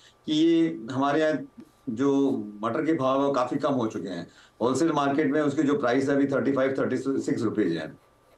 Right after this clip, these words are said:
और हमारे यहाँ जो नई crop की जो बुआई होगी चने की और, अ, मटर की, <laughs> वो, अ, लगभग अक्टूबर नवंबर में होगी। तो अगर हमारे यहाँ इतने नीचे भाव कम रहेंगे तो इसमें किसानों को वो काफ़ी,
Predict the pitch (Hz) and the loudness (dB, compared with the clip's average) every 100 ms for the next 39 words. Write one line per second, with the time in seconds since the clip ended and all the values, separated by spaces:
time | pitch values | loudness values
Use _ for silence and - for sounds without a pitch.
0 | _ _ _ - 120 120 123 143 165 165 | _ _ _ -2 0 2 2 2 2 2
1 | 175 175 175 - _ - 123 175 175 180 | 2 0 -2 -8 _ -4 0 0 0 0
2 | 180 180 170 139 139 147 143 131 135 139 | 0 0 0 2 2 2 2 2 0 0
3 | 127 139 135 139 120 117 110 - _ _ | 0 0 0 0 0 0 -2 -6 _ _
4 | - 113 113 110 107 107 104 - 117 113 | -6 -2 0 2 2 0 -2 -8 -4 -2
5 | 127 123 107 - 131 - 190 165 165 156 | 0 -2 -4 -4 -4 -4 0 2 4 0
6 | - - _ - 117 117 117 110 117 139 | -4 -16 _ -6 0 2 2 0 0 0
7 | 135 143 113 156 139 135 113 113 123 107 | 0 0 0 0 0 0 2 0 0 -2
8 | 92 85 - - _ _ - - 156 190 | -4 -6 -8 -12 _ _ 0 2 2 2
9 | 196 180 139 147 160 170 160 - 175 170 | 2 2 2 2 4 4 2 0 2 2
10 | 160 175 139 127 135 147 135 113 123 110 | 4 2 2 0 0 0 2 0 0 -2
11 | 92 92 - _ _ 180 180 170 - 190 | -4 -8 -16 _ _ 0 2 2 2 0
12 | 165 165 165 156 165 185 185 185 - 160 | 2 0 2 0 2 0 -2 -4 -2 0
13 | 160 180 180 170 143 156 165 165 156 190 | 0 0 2 0 0 0 2 0 2 2
14 | 185 185 | 0 -2